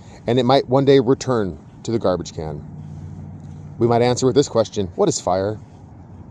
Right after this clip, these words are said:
And one day the Catholic Bibles might all be burned, because they're not God's word. And really, I don't like it when they're called Bibles. When somebody reads the Catholic Bible, I think many of them know there's something wrong with it. It's not God's word.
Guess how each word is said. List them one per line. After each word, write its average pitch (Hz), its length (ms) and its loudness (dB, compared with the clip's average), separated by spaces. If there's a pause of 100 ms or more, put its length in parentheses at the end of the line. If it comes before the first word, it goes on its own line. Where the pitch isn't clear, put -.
(140)
And 123 140 0
one 135 180 6
day 135 180 6
the 101 100 0
Catholic 113 380 2
Bibles 107 400 2
might 98 180 2
all 104 140 6
be 104 100 -4
burned, 85 340 -10 (800)
because 139 220 4
they're 165 100 2
not 180 180 6
God's 127 280 4
word. 98 340 0 (420)
And 123 160 2
really, 170 420 6 (160)
I 127 80 4
don't 139 160 4
like 120 160 4
it 110 100 -8
when 104 120 -4
they're 95 100 0
called 107 240 0
Bibles. 85 500 -4 (600)
When 127 100 0
somebody 175 300 6
reads 135 260 2
the 123 80 -4
Catholic 131 320 2
Bible, 117 400 2
I 120 120 -2
think 139 180 0
many 131 220 2
of 107 80 0
them 98 160 0
know 113 280 2 (380)
there's - 140 0
something 131 260 0
wrong 95 240 0
with 107 160 -4
it. 123 140 0 (240)
It's - 180 -8
not 120 540 4
God's 95 340 2
word. 85 320 -2